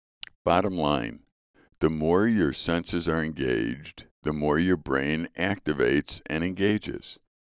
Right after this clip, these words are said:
and they don't appear to be as engaged when you type. All of this leads to a better retention and recalling. As the research is right,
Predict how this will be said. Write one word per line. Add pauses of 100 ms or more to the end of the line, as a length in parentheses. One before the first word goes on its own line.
(280)
and
they
don't
appear
to
be
as
engaged
when
you
type. (1400)
All
of
this
leads
to
a
better
retention
and
recalling. (840)
As
the
research
is
right,